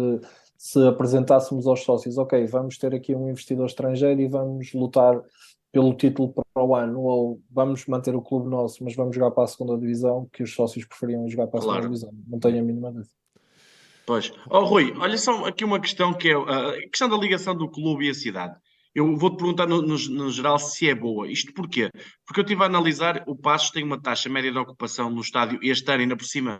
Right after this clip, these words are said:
Speaker 2: um ano mau em termos de resultados, de quarenta e três por cento. Coloca em média quatro mil pessoas no, por jogo na Mata Real. Eu sei que já jogou, que, que jogou agora com o Braga, teve um, um, praticamente o estádio cheio.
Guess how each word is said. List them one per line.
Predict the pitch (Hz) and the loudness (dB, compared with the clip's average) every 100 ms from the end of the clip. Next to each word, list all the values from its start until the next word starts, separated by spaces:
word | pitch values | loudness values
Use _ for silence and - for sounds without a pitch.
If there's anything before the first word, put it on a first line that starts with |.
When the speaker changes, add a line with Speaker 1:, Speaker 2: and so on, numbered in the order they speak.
| - - - | -12 -16 -4
Speaker 2:
um | 127 | 0
ano | 131 127 | 2 2
mau | 117 131 120 | 4 4 2
em | 110 | -2
termos | 110 110 104 | -6 -10 -10
de | |
resultados, | 101 117 110 139 135 | -8 -8 -4 -4 -4
de | |
quarenta | 123 147 151 156 | -6 0 0 0
e | 151 | -4
três | 147 123 | -6 -10
por | - | -12
cento. | - 95 - _ _ - | -12 -12 -14 _ _ -4
Coloca | 151 170 170 | 4 4 4
em | 143 | 0
média | 143 160 156 151 | 2 2 0 -4
quatro | 160 160 165 165 | 0 0 -2 -6
mil | 151 147 | -6 -6
pessoas | - - 143 139 139 | -10 -6 -4 -4 -4
no, | 127 120 113 101 85 - _ | -6 -6 -6 -8 -14 -20 _
por | - 143 | -6 -4
jogo | 117 139 147 131 139 | -2 0 0 -2 -8
na | 139 | -2
Mata | 139 135 131 | -2 -2 -4
Real. | 110 107 - - | -6 -6 -6 -8
Eu | 131 | -10
sei | 123 160 | -6 -4
que | 147 | -2
já | 139 | -2
jogou, | 113 147 143 147 - _ - | 0 -2 -2 -8 -20 _ -6
que, | 123 113 107 | -2 -2 -4
que | - 92 98 101 | -8 -12 -10 -8
jogou | 117 | -4
agora | 117 117 | -2 -2
com | 113 | -4
o | |
Braga, | 101 170 156 - | 0 2 2 -2
teve | 123 110 | -8 -8
um, | 110 101 98 - _ | -12 -12 -14 -20 _
um, | - 95 101 98 | -20 -18 -16 -6
praticamente | 117 117 - 120 101 | -6 -6 -8 -10 -8
o | |
estádio | 131 117 | -6 -6
cheio. | 110 104 95 | -6 -8 -10